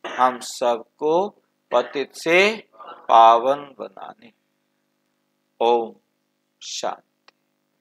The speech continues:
मीठे मीठे रूहानी बच्चों ने दो अक्षर सुने, छोड़ भी दे आकाश सिंहासन,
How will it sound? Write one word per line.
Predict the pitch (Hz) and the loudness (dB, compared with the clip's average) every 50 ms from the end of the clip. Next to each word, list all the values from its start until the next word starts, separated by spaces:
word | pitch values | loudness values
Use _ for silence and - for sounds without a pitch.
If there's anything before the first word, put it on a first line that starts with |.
| _ _ _ _ _ _ _ - | _ _ _ _ _ _ _ -4
मीठे | 170 220 240 - - 269 269 262 240 | -4 -4 -2 -2 0 2 4 4 4
मीठे | 208 190 196 190 - - 202 151 127 123 127 139 160 196 202 - _ _ _ _ - | 2 -2 -6 -6 -4 -4 -2 0 0 0 0 0 -2 -4 -6 -10 _ _ _ _ -6
रूहानी | 120 147 151 147 151 160 175 190 220 254 277 269 | -2 -2 0 4 8 10 10 10 8 4 -2 -2
बच्चों | 226 - 160 170 165 - - - 208 196 185 | 0 0 0 0 0 -4 -2 2 2 2 2
ने | 170 160 147 139 135 139 151 - _ _ _ _ _ _ _ _ | 2 -2 -4 -4 -4 -6 -8 -10 _ _ _ _ _ _ _ _
दो | 175 196 | 8 8
अक्षर | 240 254 247 - - - - - - - - 220 220 196 | 8 8 8 6 4 4 4 4 0 -2 0 0 0 0
सुने, | - - - 208 214 226 247 - - _ _ _ _ _ _ _ _ _ _ _ _ _ _ _ _ _ _ _ _ _ _ _ _ _ _ _ _ - | -2 -6 -8 -8 -6 -6 -8 -10 -14 _ _ _ _ _ _ _ _ _ _ _ _ _ _ _ _ _ _ _ _ _ _ _ _ _ _ _ _ -18
छोड़ | - - 147 156 156 156 156 156 156 147 139 131 123 | -10 -6 -4 -4 -2 -4 -4 -4 -6 -8 -10 -12 -12
भी | 120 - _ - 127 139 147 | -14 -16 _ -12 -8 -8 -8
दे | 143 - 151 165 170 185 208 240 - - _ _ _ _ _ _ _ _ _ _ _ _ _ | -6 -4 -2 0 0 0 -2 -4 -6 -12 _ _ _ _ _ _ _ _ _ _ _ _ _
आकाश | 139 143 139 135 135 131 - - 175 180 190 185 180 165 151 143 139 - - 120 | 6 6 8 8 6 4 2 6 10 10 12 12 12 10 10 8 6 2 -6 -14
सिंहासन, | - - - - 117 - 107 117 127 139 143 - - - 156 151 160 170 190 196 | -16 -18 -20 -20 -20 -14 _ 0 0 0 0 -2 -6 -4 0 0 0 0 -2 -4